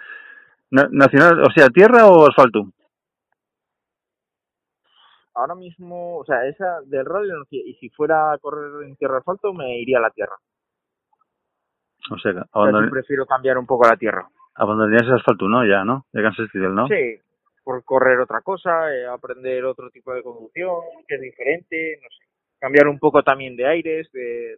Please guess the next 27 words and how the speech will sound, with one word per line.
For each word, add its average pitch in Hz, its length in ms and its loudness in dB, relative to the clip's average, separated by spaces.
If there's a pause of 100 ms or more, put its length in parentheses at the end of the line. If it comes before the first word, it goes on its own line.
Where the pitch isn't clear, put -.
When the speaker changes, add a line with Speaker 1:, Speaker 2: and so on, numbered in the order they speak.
Speaker 2:
de 123 100 -10
gente, 147 360 -8
¿no? 147 160 -14
Que 120 80 -10
al 113 80 -6
final 123 380 -6 (640)
siempre 120 240 -10
está - 180 -2
fincados 123 500 -2
uno 123 260 -12
en, 123 140 -16
en 123 400 -10
el 117 80 -8
asfalto, 139 360 2
otros 120 180 -6
en 120 60 -4
la 120 80 6
tierra, 139 260 2
pues 123 140 -12
por 120 160 -12
cambiar 123 280 -6
un 123 100 -12
poco, 143 340 -6 (1200)
también 127 340 -2
lo, 110 240 -2
lo 107 140 -4
haría. 101 240 -12